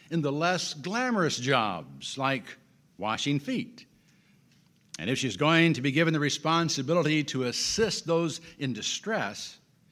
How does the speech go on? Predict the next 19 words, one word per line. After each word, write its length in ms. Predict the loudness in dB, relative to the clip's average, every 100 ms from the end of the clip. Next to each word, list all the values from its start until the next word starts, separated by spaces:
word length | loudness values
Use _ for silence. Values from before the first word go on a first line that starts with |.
| -20 -20 -12
she 220 | -4 0
must 320 | 4 4 2
have 160 | -2 -4
already 560 | -4 -2 -2 -2 -2
shown 600 | -4 -2 0 2 2 0
a 80 | -2
sensitivity 1160 | -2 0 0 -2 -6 2 2 4 0 -4 -8 -12 _ _ _ -10
to 80 |
those 320 | -4 -2 -2 -2
in 200 | -2 -2
need 380 | -4 -6 -6
and 120 | -6 -6
a 100 | -6 -14 -18
personal 380 | -2 0 0 -2
desire 840 | -2 -4 -2 0 2 0 -4 -10 -16 _ _ _ _ _ _
to 80 | -4
help. 260 | -4 -4 -10 -20 _ _ _ _ _ _ _ _ _ _ -18
In 80 | -6
short, 480 | 0 2 2 -4